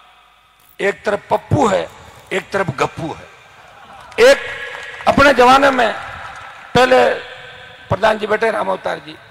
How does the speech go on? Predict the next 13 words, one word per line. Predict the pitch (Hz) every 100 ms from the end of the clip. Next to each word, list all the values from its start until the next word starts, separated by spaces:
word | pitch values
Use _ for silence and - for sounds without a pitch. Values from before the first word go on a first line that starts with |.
| _ _ - _ _ _
ये | 160 208
मेरे | 208
से | 185 226
थोड़े | 180 208
से | 196
उम्र | 208 202
में | 196
बड़े, | 180 170
रामनिवास | 185 165 185 185
जी | 175
भी | 180 156
बड़े | 151
हैं। | 143